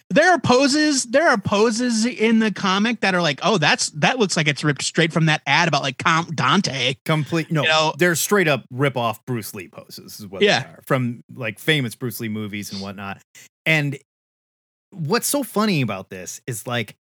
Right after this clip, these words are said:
Speaker 2: they're not even trying to make this look like it's, like, a future thing, you know? Like, they're
Speaker 1: No,
Speaker 2: not
Speaker 1: no,
Speaker 2: at all.
Speaker 1: no,
Speaker 2: And
Speaker 1: it's a
Speaker 2: this
Speaker 1: kung fu movie,
Speaker 2: And
Speaker 1: yeah.
Speaker 2: what year does this take place in?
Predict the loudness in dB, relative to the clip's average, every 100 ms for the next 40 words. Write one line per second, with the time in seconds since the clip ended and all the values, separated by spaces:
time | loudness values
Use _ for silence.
0 | _ _ -2 0 0 -2 -2 -2 0 -2
1 | -4 -8 -6 -4 -2 -2 -4 -12 -16 -20
2 | _ _ _ _ -4 -2 0 0 0 -4
3 | -4 -6 -8 -6 -8 -10 -12 -12 -12 -12
4 | -10 -10 -8 -6 -6 -6 -14 -16 -16 -16
5 | -16 -20 -8 -4 0 0 2 0 2 0
6 | 2 2 4 4 2 0 2 2 4 4
7 | 4 4 4 4 6 6 4 4 4 4
8 | 4 6 4 4 2 2 0 0 0 -2
9 | 0 -2 -2 -4